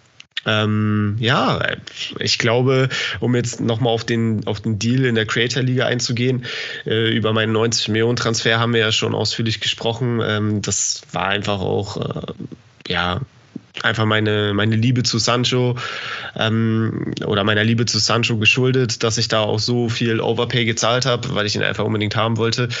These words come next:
Aber jetzt so unterm Strich, wenn man jetzt die, die reinen Punkte sich, sich anschaut, dann hast du natürlich aktuell mit Mahlen den deutlich besseren Deal gemacht, ganz klar.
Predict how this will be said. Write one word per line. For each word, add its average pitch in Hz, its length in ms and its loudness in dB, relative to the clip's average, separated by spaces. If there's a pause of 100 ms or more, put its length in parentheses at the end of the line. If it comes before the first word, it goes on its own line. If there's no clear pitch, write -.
(220)
Aber 98 240 -2
jetzt 107 180 -2
so 113 100 0
unterm 113 300 0
Strich, 135 440 0
wenn 113 120 2
man 113 140 0
jetzt - 400 -4
die, 107 340 0
die 104 320 0
reinen 104 320 0
Punkte 131 380 0
sich, 117 320 0
sich 107 260 0
anschaut, 110 480 0
dann 101 320 0
hast 107 220 -4
du 113 80 0
natürlich 117 560 0
aktuell 110 460 0
mit 113 180 0
Mahlen 110 340 2
den 110 100 0
deutlich 110 300 -2
besseren 101 320 -2
Deal 101 160 0
gemacht, 95 300 -2
ganz 98 180 -4
klar. 98 240 -2